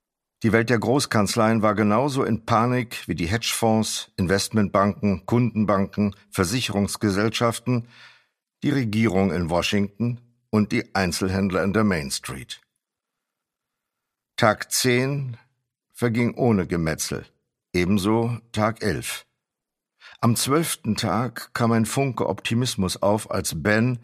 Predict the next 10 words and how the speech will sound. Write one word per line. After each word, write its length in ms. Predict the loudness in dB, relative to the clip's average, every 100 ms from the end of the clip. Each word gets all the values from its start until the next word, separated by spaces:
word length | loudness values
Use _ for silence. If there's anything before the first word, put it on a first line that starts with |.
| -14 -20 _ _ _ -4
einer 240 | -2 0
von 180 | -2 -2
Samanthas 540 | 0 0 0 -2 -6
Kollegen, 560 | -2 0 0 0 -2 -2
das 160 | -2
Gerücht 420 | -2 -2 -2 -2 -2
mitbrachte, 680 | -2 0 -2 -2 0 -2 -2 -14 -20 _ _
die 100 | 0
Londoner 640 | 4 4 2 -2 0 2 2
Kreditmärkte 1080 | 0 -2 -2 -2 0 2 0 -4 -2 -2